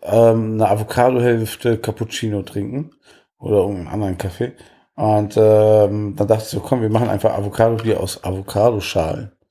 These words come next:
Ne, das ist ja eh ein Produkt, was überbleibt.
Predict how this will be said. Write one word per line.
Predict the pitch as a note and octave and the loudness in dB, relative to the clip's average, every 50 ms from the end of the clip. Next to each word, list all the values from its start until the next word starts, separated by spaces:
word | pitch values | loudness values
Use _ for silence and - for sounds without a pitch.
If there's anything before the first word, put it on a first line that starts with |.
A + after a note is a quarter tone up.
| _ _ _ _ _ _ _ _ - | _ _ _ _ _ _ _ _ 0
Ne, | A2+ A#2+ - | 0 2 2
das | - G#2+ A2 | 0 -2 -2
ist | A2 - | 0 2
ja | A#2+ G#2+ | 2 2
eh | - A2 C3 B2+ | 4 4 2 2
ein | A#2 A2 | 2 2
Produkt, | - A#2 A#2 A#2 A#2 - | 0 0 0 0 0 -2
was | A2+ - - | -4 -6 -6
überbleibt. | - G#2 A2 B2+ B2+ - C3+ C#3+ E3+ C4 - - - _ | -4 2 2 2 2 2 0 0 0 0 -6 -12 -20 _